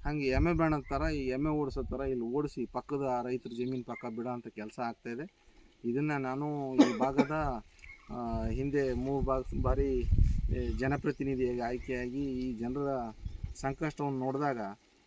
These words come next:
ಸುಮ್ಮನೆ ಕೂರಕ್ಕಾಗೋದಿಲ್ಲ ಅಂತಕ್ಕಂಥದ್ದು ಈ ಸಂದರ್ಭದ ನನ್ನ ಅಭಿಪ್ರಾಯ.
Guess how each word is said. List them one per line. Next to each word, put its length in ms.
ಸುಮ್ಮನೆ 300
ಕೂರಕ್ಕಾಗೋದಿಲ್ಲ 760
ಅಂತಕ್ಕಂಥದ್ದು 720
ಈ 160
ಸಂದರ್ಭದ 540
ನನ್ನ 180
ಅಭಿಪ್ರಾಯ. 460